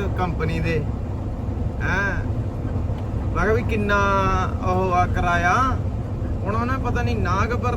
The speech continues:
ਦਾ, ਨਾਗਪੁਰ ਤੋਂ ਉੱਥੇ ਦਾ ਜੱਸੀਪੁਰ ਦਾ ਦੱਸਿਆ ਕਿ ਨਾਗਪੁਰ ਤੋਂ ਭੁਵਨੇਸ਼ਵਰ ਦਾ ਦੱਸਿਆ। ਐਂ ਕਹਿੰਦਾ ਤਾ ਵੀ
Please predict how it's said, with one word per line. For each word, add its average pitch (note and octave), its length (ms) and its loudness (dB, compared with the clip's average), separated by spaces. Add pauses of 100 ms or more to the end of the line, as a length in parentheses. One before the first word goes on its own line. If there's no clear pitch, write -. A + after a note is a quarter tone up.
ਦਾ, A3+ 120 4 (920)
ਨਾਗਪੁਰ G#3 420 0
ਤੋਂ G#3+ 220 0 (1500)
ਉੱਥੇ F3 280 0
ਦਾ F3 160 4 (500)
ਜੱਸੀਪੁਰ - 460 0
ਦਾ G#3+ 160 2
ਦੱਸਿਆ G#3 460 2
ਕਿ G#3+ 120 0
ਨਾਗਪੁਰ G#3+ 460 2
ਤੋਂ G#3+ 140 2 (1400)
ਭੁਵਨੇਸ਼ਵਰ G3 680 4
ਦਾ E3 180 2
ਦੱਸਿਆ। D3+ 420 0 (760)
ਐਂ G3+ 180 4
ਕਹਿੰਦਾ G#3+ 220 2
ਤਾ B3 100 2
ਵੀ - 140 0